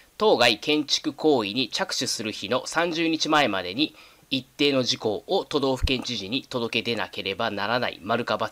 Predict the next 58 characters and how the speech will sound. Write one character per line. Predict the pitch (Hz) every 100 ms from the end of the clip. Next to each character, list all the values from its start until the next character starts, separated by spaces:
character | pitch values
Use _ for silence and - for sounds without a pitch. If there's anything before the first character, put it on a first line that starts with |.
| -
か | 143
と | 120
い | 107
う | 107
問 | 101 98
題 | 90 82
で | 85
す。 | - - - - - _ _ _ _ _ _ _ _ _
で、 | 220
答 | 214 165 165 226 156
え | 104
は、 | 120 120
こ | -
れ、× | 135 101 151 233 - 135
で | -
す | - 104
ね。 | 117 131 135 _ _ _ _ _ _ _ _ _ -
え | 151
ー、 |
結 | 147 - 294
論 | 294
か | 180
ら | 120
言 | 110 110
う | 107
と、 | 143 127 92 - -
開 | 202 254
発 | 262 -
区 | 262
域 | 254 247
内 | 214 110 90
で | 117 110 71 - - -
予 | 113
定 | 131 214
建 | 196 202
築 | 180 - 202
物 | 156 - -
を | 151 123
建 | 151 151
築 | - 156
す | -
る | 135
た | 131 131
め |
に | 98 98 71
三 | - 156
十 | 143 147
日 | 143 131
前 | 127 131
ま | 98
で | 92 92
に | 139 -
届 | - 123 120
け |
出 | 113
が | 107
必 | 101 113 -
要。 | 101 92